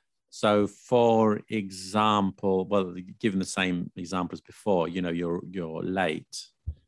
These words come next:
a lot. I say, "Well, John, try getting an earlier train." Okay, obviously you're late. You're all, try waking up earlier.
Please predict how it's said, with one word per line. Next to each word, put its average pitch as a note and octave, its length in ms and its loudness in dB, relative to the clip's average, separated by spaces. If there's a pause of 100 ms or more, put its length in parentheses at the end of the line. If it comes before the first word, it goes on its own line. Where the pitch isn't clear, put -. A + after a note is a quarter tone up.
(280)
a E2 80 -4
lot. E2+ 320 -2
I - 60 -12
say, - 140 -8
"Well, G2+ 340 -4 (540)
John, G#2+ 200 0
try C3 180 -2
getting B2+ 220 0
an A2+ 100 2
earlier G2+ 280 0
train." F2+ 480 -6 (380)
Okay, G2 240 0
obviously G#2+ 400 -2
you're F2+ 180 0
late. G2 400 -2
You're F#2+ 100 -2
all, F#2 220 -2 (580)
try B2 180 0
waking A#2 420 2
up G2 180 -2
earlier. E2+ 440 -2